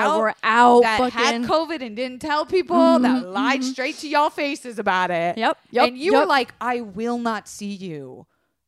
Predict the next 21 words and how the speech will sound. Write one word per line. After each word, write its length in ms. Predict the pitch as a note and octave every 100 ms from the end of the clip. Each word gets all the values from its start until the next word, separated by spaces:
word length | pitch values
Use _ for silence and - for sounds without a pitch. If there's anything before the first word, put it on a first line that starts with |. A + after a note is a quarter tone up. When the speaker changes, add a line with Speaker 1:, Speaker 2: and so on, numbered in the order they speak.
| _
Speaker 1:
unless 380 | G3+ G3 F#3 F#3+
it's 200 | F3+ -
through 400 | - F#3 F3+ F3
an 180 | F3+ F#3 -
outdoor 460 | E3+ E3+ F3+ E3
area 600 | D3+ E3 D#3+ D#3 D#3 D3+ -
Speaker 2:
With 100 | F3
Speaker 1:
very 180 | B3 B3
Speaker 2:
a 160 | A#3
Speaker 1:
far 200 | B3 A#3+
Speaker 2:
covid 180 | A3 G#3+
test. 320 | A3+ D#3+ D#3+
Speaker 1:
away 80 | A3
Speaker 2:
Yeah, 240 | A3 G3+ F3
yeah, 140 | F#3
Speaker 1:
with 80 | F#3+
Speaker 2:
yeah. 160 | F3 F3
Speaker 1:
a 20 | F3
covid." 100 | F3
And 160 | A#3+ A#3
even 300 | D4+ G4 C4